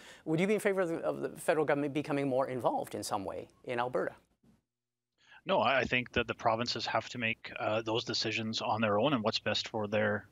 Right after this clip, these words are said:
Speaker 2: their constituents. That, that is the, the jurisdiction that the provinces have. I think where the,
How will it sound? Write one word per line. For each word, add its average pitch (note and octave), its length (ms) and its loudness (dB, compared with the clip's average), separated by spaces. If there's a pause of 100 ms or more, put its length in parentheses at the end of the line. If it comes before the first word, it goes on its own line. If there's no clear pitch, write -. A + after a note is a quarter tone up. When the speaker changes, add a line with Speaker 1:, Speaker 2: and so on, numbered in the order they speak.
Speaker 2:
their G#2+ 180 4
constituents. - 640 2
That, - 160 2
that A#2+ 140 6
is G#2+ 120 0
the, G2+ 200 2 (160)
the A2 80 -6
jurisdiction A2 580 -2
that G#2 100 -6
the G2+ 60 -4
provinces G2+ 540 0
have. A#2 280 4 (440)
I A#2+ 80 8
think C#3+ 240 2
where C3 80 6
the, A2 220 6